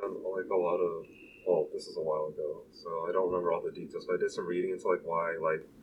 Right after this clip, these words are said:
you know, like, sugars and fats, so, like, you know, like, the relationship and health, and, like, a lot of those studies were funded by, you know, the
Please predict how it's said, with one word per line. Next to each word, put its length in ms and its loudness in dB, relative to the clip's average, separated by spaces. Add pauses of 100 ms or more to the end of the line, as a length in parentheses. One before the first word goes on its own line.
(280)
you 80 2
know, 60 6
like, 80 4
sugars 400 6
and 140 0
fats, 280 4
so, 80 0
like, 220 2 (100)
you 100 -4
know, 240 -2 (140)
like, 180 0
the 80 0
relationship 560 2
and 120 -2
health, 200 0
and, 80 -2
like, 140 0 (480)
a 40 10
lot 240 12
of 80 10
those 280 10
studies 880 4 (300)
were 140 0 (120)
funded 420 6
by, 540 6 (1080)
you 100 -12
know, 160 -6
the 100 -14